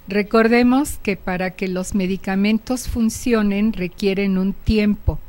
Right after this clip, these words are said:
y este tiempo es variable de acuerdo al medicamento. La mayoría se estabilizan en pocas semanas, pero algunos tienen un tiempo más largo para estabilizarse.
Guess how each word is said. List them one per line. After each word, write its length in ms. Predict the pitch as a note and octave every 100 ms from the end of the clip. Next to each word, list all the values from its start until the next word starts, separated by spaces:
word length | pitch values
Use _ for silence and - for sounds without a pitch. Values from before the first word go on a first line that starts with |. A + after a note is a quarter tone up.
| - - - - -
y 140 | G3+ G#3
este 300 | A3 C4 B3
tiempo 400 | A#3 G#3+ - A3+
es 140 | A3+
variable 560 | A#3 A#3 A#3 A3 A#3 A#3
de 100 | G3
acuerdo 640 | F3 - F3+ F3+ F3 F#3+
al 200 | F3 F3
medicamento. 880 | F3+ F#3 G3 - G3+ G#3+ A#3 A3+ - - - - - -
La 160 | G#3+ G#3+
mayoría 640 | A3 A3 A3+ A#3+ C4 D4+
se 180 | - A#3+
estabilizan 960 | G#3+ A3 F#3 F#3 F#3+ A3 - A#3+ A3+
en 140 | F#3 E3+
pocas 420 | G3 F3 G#3+ G#3
semanas, 680 | A#3+ A3+ A3 F#3 F#3+ A#3 - - - - - - -
pero 200 | G#3 G#3
algunos 600 | G3+ G#3+ A#3+ A#3+ B3+ -
tienen 480 | - G#3 G3+ G#3+ G3+
un 120 | G3
tiempo 440 | - G3 F#3 - F#3
más 320 | F3+ G3 -
largo 460 | F#3+ F#3 F#3 F#3 G3
para 280 | - E3
estabilizarse. 1200 | E3 - - E3 F3 F3+ F3+ - A3+ A3+ - F3+